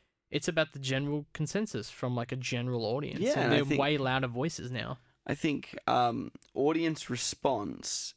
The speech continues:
Speaker 2: is potentially, uh, the, and that,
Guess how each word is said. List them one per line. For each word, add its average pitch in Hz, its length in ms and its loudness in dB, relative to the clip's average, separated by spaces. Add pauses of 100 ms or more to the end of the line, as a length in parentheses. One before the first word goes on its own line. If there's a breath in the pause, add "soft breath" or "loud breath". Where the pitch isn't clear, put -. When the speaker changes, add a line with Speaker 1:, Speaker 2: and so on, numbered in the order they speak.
Speaker 2:
is 123 220 -2
potentially, 123 1000 0 (540 soft breath)
uh, 104 480 -2
the, - 460 -2
and 120 280 -2
that, 127 360 2